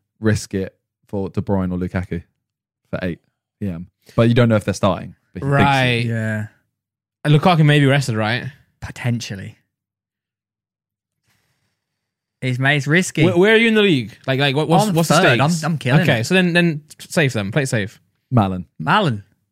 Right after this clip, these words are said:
Speaker 1: You know what? They're playing against North Macedonia. He's starting up front. He's got a point to prove.
Speaker 3: He has got a score.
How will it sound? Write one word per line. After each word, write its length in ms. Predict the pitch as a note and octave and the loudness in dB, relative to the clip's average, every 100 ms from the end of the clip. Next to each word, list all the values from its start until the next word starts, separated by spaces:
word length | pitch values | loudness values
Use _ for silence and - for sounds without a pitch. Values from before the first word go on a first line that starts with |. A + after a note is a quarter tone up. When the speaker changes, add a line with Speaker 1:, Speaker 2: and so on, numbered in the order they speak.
| _ _ _ _ _ _ _ _ - | _ _ _ _ _ _ _ _ 2
Speaker 1:
You 100 | G3 | 4
know 140 | A3+ | 6
what? 140 | G3 D#3 | 6 6
They're 100 | D#3 | 4
playing 240 | F3+ E3+ | 4 4
against 240 | D#3 C3 | 2 2
North 200 | C#3 D3 | 4 4
Macedonia. 600 | B2+ A#2 G#2+ G2+ F2 F2 | 4 -2 0 0 0 -6
He's 180 | F2 B2 | -4 -6
starting 400 | B2+ - B2+ A#2 | -2 2 2 2
up 120 | A2 G2 | -4 -4
front. 240 | F2+ E2+ | -8 -8
He's 160 | G2+ G2 | -8 -8
got 80 | |
a 40 | G#2+ | -6
point 260 | - B2 | -2 -2
to 60 | - | -4
prove. 200 | G#2 E3 | -2 2
Speaker 3:
He 60 | E3 | 4
has 180 | D#3+ | 2
got 180 | C3+ B2+ | 0 -4
a 20 | B2 | -4
score. 440 | - C3 A#2 A#2 | -4 -2 -2 -2